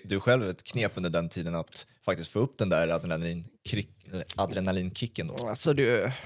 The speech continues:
Speaker 2: det är klart att man är ju ändå en professionell, eh, fotbollsspelare. Man vet vad det innebär. Man vet vad, eh, varje match betyder.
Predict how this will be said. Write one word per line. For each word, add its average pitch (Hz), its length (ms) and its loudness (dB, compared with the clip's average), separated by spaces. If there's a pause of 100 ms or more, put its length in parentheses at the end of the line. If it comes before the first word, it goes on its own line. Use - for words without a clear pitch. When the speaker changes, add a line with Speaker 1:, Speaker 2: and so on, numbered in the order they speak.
(320)
Speaker 2:
det 143 100 0
är 143 40 4
klart 139 340 6
att - 380 2
man 135 300 4
är 135 60 4
ju 131 60 6
ändå 135 220 4
en 120 120 -2
professionell, 127 880 0
eh, - 60 -2 (280)
fotbollsspelare. 110 680 -2
Man 120 220 2
vet 123 300 4
vad 120 100 2
det 120 80 2
innebär. 104 460 2
Man 117 160 2
vet 113 300 2
vad, 110 260 2 (640)
eh, 95 420 0 (680)
varje 131 320 4
match 123 460 2
betyder. 110 760 2